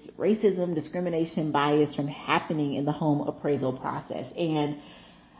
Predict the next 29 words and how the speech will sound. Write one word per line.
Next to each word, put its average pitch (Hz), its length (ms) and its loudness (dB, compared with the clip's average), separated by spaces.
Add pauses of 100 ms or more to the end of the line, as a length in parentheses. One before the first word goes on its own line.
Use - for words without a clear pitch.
(360)
you 214 140 8
know, 196 300 10
the 196 120 10
work 240 760 6
to - 280 0
stop 160 360 -2
discrimination 180 680 2
from 160 180 2
occurring 156 520 0
should 233 220 2
never 269 380 8
fall 165 280 6
on 165 100 0
the 151 80 2
shoulders 147 520 4
of 143 160 2
the 139 60 2
people 151 380 0
that 139 140 2
are 135 80 2
being 139 340 -2
discriminated 135 840 0
against. 139 580 -2
So 170 340 8 (300)
first 302 260 8
and 202 200 2
foremost, 180 540 6 (240)
property 208 360 6
appraisers, 127 560 2